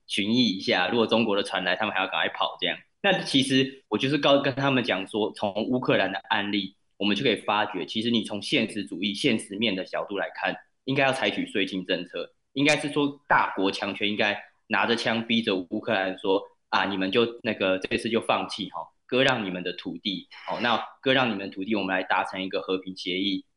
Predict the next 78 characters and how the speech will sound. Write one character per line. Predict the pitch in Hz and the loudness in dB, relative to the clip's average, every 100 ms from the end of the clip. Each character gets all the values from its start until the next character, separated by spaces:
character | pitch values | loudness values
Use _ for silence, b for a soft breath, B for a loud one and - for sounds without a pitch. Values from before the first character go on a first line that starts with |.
| - | -4
就 | 135 | 0
像 | 123 | 2
当 | 117 120 | 2 0
年 | 101 | -2
二 | 110 92 | -2 0
战 | 98 87 | -2 -2
一 | 90 | -8
样。” | 82 - _ - | -10 -16 _ -2
可 | 139 | 2
这 | 170 | 2
次 | 180 | 4
欧 | 160 143 147 - | 4 4 2 0
洲 | 143 139 | 0 2
做 | 143 | 2
的 | 107 98 - - | 2 0 -4 -4
完 | 104 110 | -2 0
全 | 101 | -2
不 | 95 98 | -4 -6
一 | 85 | -4
样， | 90 80 _ _ | -6 -8 _ _
就 | - | -4
是 | 143 | 0
欧 | - 135 | 2 2
洲 | 139 127 | 2 0
决 | 127 101 | 2 0
定 | 107 120 101 - _ _ _ | 2 0 0 -6 _ _ _
挺 | - 95 | -8 -6
身 | 104 110 | 0 0
而 | 95 | 0
出， | 92 101 | -2 -6
团 | 98 92 | -4 -4
结 | 95 | 0
一 | 87 87 | -2 -2
致 | 95 95 _ | -6 -6 _
来 | 101 98 | -2 0
对 | 110 104 | 2 0
抗 | 117 101 - _ | 0 -2 -6 _
这 | - | -4
个 | 98 95 | -2 -2
俄 | - 117 | 2 2
罗 | 98 | 2
斯 | 104 | -4
强 | - 90 | -6 -8
权 | - 82 | -8 -10
的 | |
入 | 87 92 | -8 -8
侵。 | 92 - - _ - | -8 -14 -16 _ 0
那 | 147 | 4
我 | 117 | 4
说 | 131 | 4
跟 | 139 | 2
台 | 139 101 | 2 4
湾 | 110 | 4
的 | 104 | 2
例 | 107 | -2
子 | - | -4
也 | 78 78 | -8 -6
是 | 85 | -8
一 | 78 | -8
样， | 85 82 - _ _ | -4 -6 -8 _ _
就 | - | -2
是 | 147 165 - - | 0 0 -2 0
在 | 196 | 2
外 | 151 170 120 - | 4 4 2 -2
交 | 123 110 | 2 4
上 | 113 113 | 4 2
很 | - 92 | 0 -6
多 | 117 | -2
东 | 117 | 0
西 | 113 117 - | 0 -4 -2
有 | 95 | -2
的 | 92 | -2
时 | 120 | -4
候 | |
看 | - 101 | -4 -6
起 | |
来 | 90 | -6
很 | 87 | -14